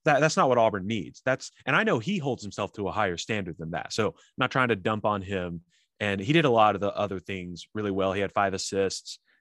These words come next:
um, played thirty minutes, played good defense, but Auburn needs more out of him. They, they need that roughly fifteen points he's been averaging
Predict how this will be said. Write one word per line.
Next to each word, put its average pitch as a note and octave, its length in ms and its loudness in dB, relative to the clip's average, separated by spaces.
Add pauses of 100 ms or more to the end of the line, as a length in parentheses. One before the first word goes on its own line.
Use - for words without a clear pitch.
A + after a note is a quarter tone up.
(160)
um, F#2 500 0 (140)
played D3 220 2
thirty C3+ 240 2
minutes, A2+ 360 -2
played G#2 220 -6
good F#2+ 160 -6
defense, E2+ 540 -8 (300)
but G#2+ 220 2 (580)
Auburn C#3 320 4
needs A2+ 540 -4
more G#2 420 0
out F#2+ 140 -2
of E2+ 80 -8
him. E2 240 -8
They, B2+ 200 0
they C#3 200 0
need C#3 380 -2
that F#2+ 280 -2 (300)
roughly G#2 380 -2
fifteen G#2 480 -6
points G#2+ 280 -4
he's G2+ 140 -6
been G2 140 -2
averaging F#2 720 -2